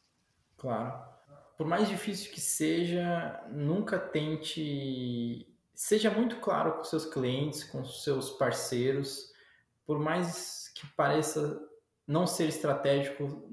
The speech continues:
ser claro, ser aberto, a curto prazo pode até ser que você perca um pouco, mas a longo prazo faz toda a diferença. Pense a longo prazo, não a curto prazo.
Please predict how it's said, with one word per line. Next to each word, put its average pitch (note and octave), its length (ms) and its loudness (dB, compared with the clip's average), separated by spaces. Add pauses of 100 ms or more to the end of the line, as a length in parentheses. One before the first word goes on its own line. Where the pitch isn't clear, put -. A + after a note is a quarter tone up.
(160)
ser - 340 0
claro, C#3 300 6
ser C#3+ 160 2
aberto, D3 1040 2
a C#3 120 2
curto - 340 2
prazo F3 800 4
pode C#3+ 140 6
até - 180 2
ser - 160 0
que - 60 -4
você - 120 -2
perca D3+ 380 2
um C#3+ 60 -4
pouco, D#3 300 6
mas D#3 140 2
a C#3+ 60 4
longo D3 240 2
prazo C3+ 280 4
faz D3+ 140 -2
toda C#3+ 140 2
a - 20 -4
diferença. A#2+ 320 -4
Pense G3+ 220 0
a - 20 2
longo F#3 200 0
prazo, A#2+ 300 6
não C#3+ 100 2
a C#3+ 60 -4
curto C#3+ 180 -10
prazo. - 300 -14